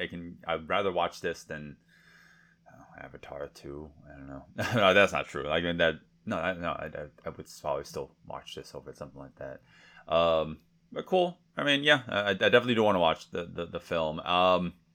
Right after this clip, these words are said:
although I'm, I'm slightly disappointed that this isn't about a bear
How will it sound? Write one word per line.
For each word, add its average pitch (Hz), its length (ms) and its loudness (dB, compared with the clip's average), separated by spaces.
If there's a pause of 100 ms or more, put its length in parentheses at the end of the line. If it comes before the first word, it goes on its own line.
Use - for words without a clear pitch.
(760)
although 117 600 6
I'm, 101 260 2
I'm 104 160 -2
slightly 127 460 4
disappointed 113 680 -2
that 82 180 0
this 92 160 -8
isn't 87 180 -8
about 82 320 0
a 85 60 -4
bear 73 480 -4